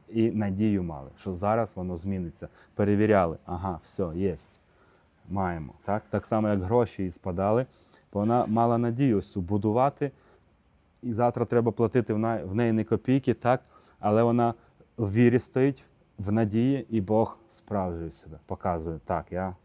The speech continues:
тебе підтримую, я даю ці гроші». І, і радості, веселості.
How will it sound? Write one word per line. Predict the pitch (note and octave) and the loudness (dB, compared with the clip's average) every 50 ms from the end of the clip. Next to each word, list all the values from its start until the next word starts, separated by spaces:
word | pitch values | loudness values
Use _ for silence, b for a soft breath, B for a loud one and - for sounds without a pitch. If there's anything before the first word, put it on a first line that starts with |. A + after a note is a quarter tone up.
| _ _ _ _ _ | _ _ _ _ _
тебе | - F#2+ E2+ E2 F2+ | -8 -8 -6 -6 -6
підтримую, | E2+ - - F2 - - - F2+ F2 E2 E2 D#2+ D2 - - _ _ | -6 -6 -10 -10 -10 -8 -6 -6 -4 -4 -6 -8 -12 -14 -18 _ _
я | - F#2+ F#2+ F#2+ F#2+ | -8 -6 -4 -2 -2
даю | F2+ F#2+ F#2+ G2 G2+ F#2 | -2 0 0 0 0 0
ці | - - F2+ | -2 -6 -10
гроші». | D#2+ - F2 D#2 D2+ - - - - _ _ _ _ _ _ _ _ _ _ _ _ _ _ _ _ _ _ _ _ - - b b b b b b b b b b b b - | -10 -8 -8 -10 -10 -12 -16 -20 -20 _ _ _ _ _ _ _ _ _ _ _ _ _ _ _ _ _ _ _ _ -20 -20 b b b b b b b b b b b b -2
І, | F#2+ G#2 A#2 A2+ - | 2 2 2 2 2
і | - A2 | 2 2
радості, | G2+ G2+ G2+ G#2+ F#2 F2+ E2+ - - - | 4 4 4 2 2 0 -4 -8 -8 -6
веселості. | F2 G#2 F#2+ - - A#2 G#2+ G2 F2 E2+ - - - - B1+ | -2 -2 -2 0 2 4 4 4 2 0 -6 -12 -20 -20 -20